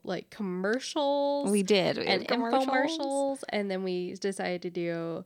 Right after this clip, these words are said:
Speaker 2: We had credits. Remember? We taped pieces of
Speaker 1: <laughs>
Speaker 2: paper. We literally taped pieces of notebook
Speaker 1: We
Speaker 2: paper.
Speaker 1: wanted it to look like a scroll of credits.
Speaker 2: So we had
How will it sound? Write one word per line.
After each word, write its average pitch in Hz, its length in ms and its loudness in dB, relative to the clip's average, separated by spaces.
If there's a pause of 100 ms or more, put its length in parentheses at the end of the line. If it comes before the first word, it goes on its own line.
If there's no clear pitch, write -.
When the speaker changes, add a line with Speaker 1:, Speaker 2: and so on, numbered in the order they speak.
Speaker 2:
We 214 100 2
had 202 240 2
credits. 190 540 0
Remember? 214 340 4
We 226 140 6
taped 220 480 2
pieces 302 340 8
of 269 140 4
Speaker 1:
<laughs> - 120 2
Speaker 2:
paper. 285 420 6
We 220 100 6
literally 285 400 8
taped 254 300 0
pieces 233 260 4
of 202 80 6
notebook 208 720 6
Speaker 1:
We 160 160 4
Speaker 2:
paper. 320 260 6
Speaker 1:
wanted 330 300 6
it 285 100 -2
to 302 100 0
look 262 220 0
like 254 160 2
a 254 80 4
scroll 233 880 2
of 220 240 -2
credits. - 840 -2
Speaker 2:
So 254 120 4
we 240 120 6
had 220 300 2